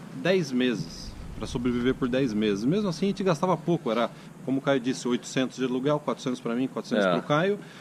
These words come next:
Speaker 1: mais gastos com transporte, eu gastava seiscentos, setecentos dólares por mês. Só que meu dinheiro ia acabar em dez meses.
Speaker 2: Sim.
Speaker 1: E durante esse tempo, eu e o Caio, a gente tava quebrando a cabeça.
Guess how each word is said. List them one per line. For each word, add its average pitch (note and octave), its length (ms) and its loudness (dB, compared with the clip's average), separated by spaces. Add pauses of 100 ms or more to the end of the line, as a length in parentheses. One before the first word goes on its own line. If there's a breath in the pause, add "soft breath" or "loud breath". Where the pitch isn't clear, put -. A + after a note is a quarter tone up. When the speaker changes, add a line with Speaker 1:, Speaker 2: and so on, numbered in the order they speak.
(240 loud breath)
Speaker 1:
mais E3+ 440 4
gastos C#3 560 0
com C3+ 220 0
transporte, C#3+ 680 0
eu G3+ 60 0
gastava F3 400 0
seiscentos, D3 520 -2
setecentos C3+ 460 -4
dólares A#2+ 420 0
por C#3+ 200 0
mês. A#2 440 2 (240 loud breath)
Só F3+ 100 2
que E3+ 100 2
meu G#3 120 8
dinheiro G3 440 8
ia F#3 140 8
acabar E3 640 4 (800 loud breath)
em E3+ 220 4
dez D3+ 280 4
meses. A#2+ 640 2
Speaker 2:
Sim. F#2 260 0 (280 loud breath)
Speaker 1:
E D3+ 60 2
durante G3+ 300 6
esse - 140 2
tempo, E3+ 320 4
eu E3+ 40 8
e - 20 8
o D#3+ 40 2
Caio, E3 180 4
a - 20 2
gente - 100 -6
tava F3 220 4
quebrando E3+ 240 4
a F3 40 0
cabeça. D3+ 320 2